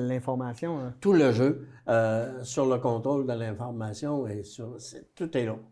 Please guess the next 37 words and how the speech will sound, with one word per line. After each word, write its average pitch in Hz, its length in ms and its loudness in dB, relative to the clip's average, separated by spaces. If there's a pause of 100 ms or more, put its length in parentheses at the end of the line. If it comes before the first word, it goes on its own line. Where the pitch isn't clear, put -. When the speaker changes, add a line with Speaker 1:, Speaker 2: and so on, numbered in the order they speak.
(420)
Speaker 1:
C'est - 140 2
Speaker 2:
Tout 165 60 8
Speaker 1:
le 160 80 8
Speaker 2:
est 143 60 8
Speaker 1:
jeu 139 100 8
Speaker 2:
là-dessus. 220 100 8
Speaker 1:
entre 160 120 4
les 165 80 6
gouvernements 160 440 4
puis 165 120 -2
les 143 100 4
journalistes 143 400 0
depuis 139 180 -4
toujours, 143 360 0
en 165 100 2
Speaker 2:
Ben, 151 140 6
Speaker 1:
fait, 147 120 4
Speaker 2:
ça 165 80 4
Speaker 1:
là. 147 40 6
Speaker 2:
a - 40 4
toujours 143 400 6
été. 151 500 4 (200)
OK. 127 240 2 (240)
Par - 200 -2
contre, 240 280 4
lorsque 240 260 4
l'on 160 380 6
pouvait 170 560 2
être 123 240 2
en 131 120 4
mesure 131 380 2
de 143 140 0
demander 127 640 2 (160)
une 143 240 6
explication 190 1040 0 (100)
à 127 80 2
quelqu'un, 135 540 0